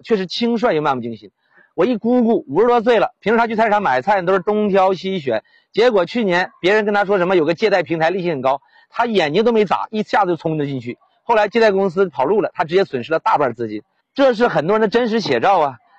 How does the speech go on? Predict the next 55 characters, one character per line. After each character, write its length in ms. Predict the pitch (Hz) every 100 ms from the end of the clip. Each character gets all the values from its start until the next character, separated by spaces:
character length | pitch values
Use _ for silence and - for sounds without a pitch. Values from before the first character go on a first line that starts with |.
| -
十 200 | - 254
年 220 | 247 240
前， 320 | 190 202 185
当 140 | 208 214
你 80 |
决 120 | 160 170
定 140 | 202
卖 160 | 214 196
了 80 |
北 160 | 156 127
京 120 | 139
的 100 | 190
房 260 | 147 120 156
子， 160 | 143
出 220 | 123 - 185
国 120 | 185
留 160 | 165
学 160 | 180 135
的 80 | 147
那 140 | 165
一 40 | 139
刻， 200 | 151 123 _ _ -
你 100 | 202
在 140 | 262
国 160 | 226 233
外 100 | 262
混 180 | 180 247
得 120 | 214
多 320 | - 277 285
高 180 | 220 220
的 60 |
文 160 | 180 156
凭 160 | 143 135
已 100 | 139
经 140 | 226
不 80 | 165
重 100 | 220
要 160 | 220
了， 140 | 143 104 _
因 120 | 214
为 100 | 220
北 180 | 190 139
京 120 | 151
的 80 | 196
房 240 | 139 123
子 60 | 147
啊， 100 | 127 _ _ _
后 160 | 220
来 60 | 202
已 40 |
经 120 | 165
涨 160 | 180 117
了 60 | 120
十 200 | - 113
倍。 160 | 151